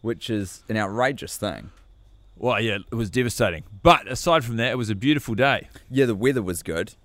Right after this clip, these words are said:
Speaker 1: That's for sure. If I'm gonna get yelled at, um, by people I've invited, you know, I'd rather do it out of the rain, if it's all the same.
Speaker 2: Oh,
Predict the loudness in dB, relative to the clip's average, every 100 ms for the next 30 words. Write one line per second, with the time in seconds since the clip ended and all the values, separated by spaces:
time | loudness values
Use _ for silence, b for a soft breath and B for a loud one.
0 | _ -8 -8 -6 -12 -10 -8 -8 -12 _
1 | b b b -4 -2 -2 -4 -6 0 2
2 | 2 0 -2 -4 _ -10 -6 -6 -4 -6
3 | -4 -4 -2 -2 -4 0 0 0 -4 -10
4 | _ _ _ -8 -8 -8 -12 -4 -2 0
5 | 0 -2 -2 -2 -2 -4 -6 -8 -12 -10
6 | -6 -6 -8 -14 -20 -16 -12 -12 -10 -8
7 | -8 -10 -18 -20 -20 _ _ _ _ -16
8 | -12 -10 -12 -18